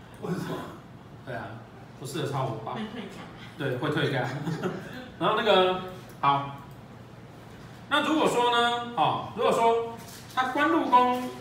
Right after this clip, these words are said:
Speaker 2: 那个廉贪，哦，那夫妻宫、空宫可能借过来嘛，对不对？哦，那如果夫妻宫是廉贪呢？夫妻连贪哈，当然那个他的对象哦要聪明、漂亮、能力好，然后浪漫、
Speaker 3: 嗯。
Speaker 2: 花样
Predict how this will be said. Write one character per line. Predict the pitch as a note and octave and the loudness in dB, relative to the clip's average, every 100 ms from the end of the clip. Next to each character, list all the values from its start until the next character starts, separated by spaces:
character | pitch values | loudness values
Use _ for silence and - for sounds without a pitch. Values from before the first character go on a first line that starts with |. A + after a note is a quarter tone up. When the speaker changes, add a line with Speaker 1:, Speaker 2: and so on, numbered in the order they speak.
| - | -4
Speaker 2:
那 | G#3 | -2
个 | F3 D#3 D3+ D3+ D3 D3 C#3+ D3 | 4 6 6 6 4 2 0 0
廉 | C#3 D3 | 0 4
贪， | D#3 D3+ - | 4 2 0
哦， | B2 - | -4 0
那 | G#3 | 0
夫 | - | 0
妻 | - - | -4 0
宫、 | G#3 | 0
空 | F#3+ F#3+ | 2 2
宫 | F3+ | 2
可 | C#3 | 0
能 | B2+ | -2
借 | E3 D3 | -2 0
过 | D3+ | 2
来 | A#2+ | 0
嘛， | G#2 G#2 | -2 -4
对 | C3+ | 0
不 | |
对？ | C#3+ - - - - - | 2 0 -2 -10 -14 -14
哦， | - - - | -14 -14 -4
那 | D4+ | 2
如 | D#4+ | 4
果 | - | 4
夫 | C#4+ | 2
妻 | - | 2
宫 | C4+ | 2
是 | C4 - | 2 2
廉 | D3+ | 2
贪 | D3+ D#3+ | 4 2
呢？ | D#3+ D#3+ - - - - | 2 0 -2 -8 -14 -4
夫 | D4+ D4+ | 2 4
妻 | |
连 | D4+ F#3+ | 4 4
贪 | G3+ G3+ | 2 2
哈， | E3+ B2+ | 2 2
当 | - F#3 | 2 2
然 | C#3+ C#3+ F3 | 2 0 -2
那 | |
个 | D3+ C3 B2+ | -2 -2 -4
他 | - G3 | -2 -2
的 | E3 | 0
对 | F#3+ D3+ | 0 0
象 | - C3 | 0 -2
哦 | - | -2
要 | - | 0
聪 | F3+ G3 F3 | 2 2 2
明、 | B2+ - - | 0 -4 -10
漂 | - D#3 | -2 2
亮、 | C#3 C#3 - - | 2 0 -4 -10
能 | - D#3 | -4 0
力 | D#3 | 0
好， | - - - - - - - - - - - | -2 -4 -10 -14 -16 -18 -18 -18 -18 -16 -6
然 | C3 | -4
后 | C3 | 2
浪 | F#3+ D#3 | 4 4
漫、 | C#3 - - - | 2 0 -4 -8
Speaker 3:
嗯。 | - - - - - - | -10 -10 -12 -16 -16 -8
Speaker 2:
花 | - D3 D3 | 2 6 8
样 | D3 | 6